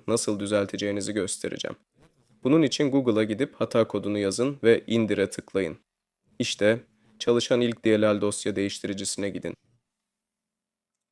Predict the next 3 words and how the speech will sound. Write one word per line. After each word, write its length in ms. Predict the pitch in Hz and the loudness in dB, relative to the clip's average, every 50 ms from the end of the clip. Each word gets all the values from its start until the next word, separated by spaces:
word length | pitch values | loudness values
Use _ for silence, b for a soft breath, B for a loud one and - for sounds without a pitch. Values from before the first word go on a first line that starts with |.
| _ _ _ _ _ _ _ _ _ _ _ _ _ _ _ _ _ _ _ _ _ _ _ _ _ _ _ _ _ _ - | _ _ _ _ _ _ _ _ _ _ _ _ _ _ _ _ _ _ _ _ _ _ _ _ _ _ _ _ _ _ -2
İndire 440 | - 117 120 110 98 104 101 101 104 | 2 2 2 2 2 2 0 0 0
tıklayın. 440 | - - - - - 98 - - - _ _ _ _ _ _ _ _ _ _ _ _ _ _ _ _ _ _ _ _ _ _ _ _ _ _ _ _ _ _ _ _ _ _ _ _ _ _ _ _ _ _ _ _ _ _ _ _ _ _ _ _ _ _ _ 214 | -2 -8 -8 -2 -2 -2 -2 -2 -8 _ _ _ _ _ _ _ _ _ _ _ _ _ _ _ _ _ _ _ _ _ _ _ _ _ _ _ _ _ _ _ _ _ _ _ _ _ _ _ _ _ _ _ _ _ _ _ _ _ _ _ _ _ _ _ -2
Tamam, 400 | - 123 110 104 101 85 - | 0 2 2 2 0 0 -4